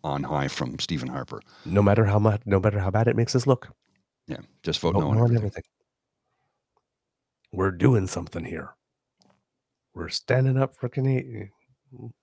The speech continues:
Speaker 2: And then forty-nine percent of them didn't show up.
Speaker 1: Yeah. Mm.
Speaker 2: <sighs> With, uh,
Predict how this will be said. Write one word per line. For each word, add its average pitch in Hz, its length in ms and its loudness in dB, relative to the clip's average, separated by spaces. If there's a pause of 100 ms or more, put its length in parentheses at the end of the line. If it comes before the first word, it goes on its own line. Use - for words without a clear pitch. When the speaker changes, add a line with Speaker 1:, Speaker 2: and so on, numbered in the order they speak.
(120)
Speaker 2:
And 110 180 -4
then 95 120 0
forty-nine 87 420 -2
percent - 280 -4
of 85 60 2
them 82 140 -2
didn't 80 180 -4
show 80 200 -4
up. 73 140 -10 (1000)
Speaker 1:
Yeah. 73 200 -6 (480)
Mm. 117 120 -16 (220)
Speaker 2:
<sighs> - 1900 -6
With, 101 300 0
uh, 92 220 4